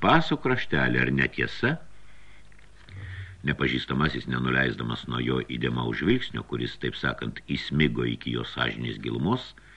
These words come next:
atsakė rimtu ir tvirtu tonu. „Ponas Tenardie, kai vyksti už penkių lijen nuo Paryžiaus, nepasiimi paso.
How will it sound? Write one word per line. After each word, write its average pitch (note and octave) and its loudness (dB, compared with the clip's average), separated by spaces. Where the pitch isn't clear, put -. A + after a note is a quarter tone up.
atsakė G2 8
rimtu C2+ 6
ir D2 4
tvirtu D#2+ 4
tonu. B1 -2
„Ponas C#3+ 10
Tenardie, A#2 8
kai C#2+ 8
vyksti D2+ 4
už - 2
penkių C2+ 4
lijen A#1+ 4
nuo A1+ -2
Paryžiaus, F2+ 2
nepasiimi C3+ 2
paso. - -8